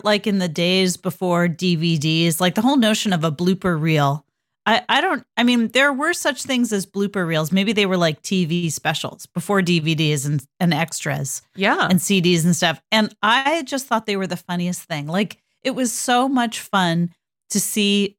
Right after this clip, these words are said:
Speaker 1: people that you usually see in sort of a polished professional way, just being themselves. And so the idea of us actually doing a blooper reel,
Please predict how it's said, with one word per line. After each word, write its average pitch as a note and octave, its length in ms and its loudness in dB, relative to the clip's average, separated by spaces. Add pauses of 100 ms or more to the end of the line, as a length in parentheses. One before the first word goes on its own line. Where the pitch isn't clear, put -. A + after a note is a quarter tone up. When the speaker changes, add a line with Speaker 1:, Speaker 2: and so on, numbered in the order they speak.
Speaker 1:
people B3+ 420 0
that G#3+ 220 0
you G3 120 2
usually G3 440 2
see F#3+ 480 0 (100)
in F#3 200 2
sort F#3+ 200 0
of D#3+ 100 0
a D#3+ 60 2
polished F3+ 500 -2
professional F3 600 -4
way, D3+ 320 -2 (260)
just G#3+ 240 -4
being F#3 240 4
themselves. F3 760 0 (340)
And A#3 80 4
so A#3+ 200 2
the - 180 -2
idea A3+ 380 0
of G3+ 100 -2
us F3+ 220 0
actually F#3 320 0
doing F3 260 0
a G3+ 60 2
blooper G3+ 340 0
reel, G3 380 0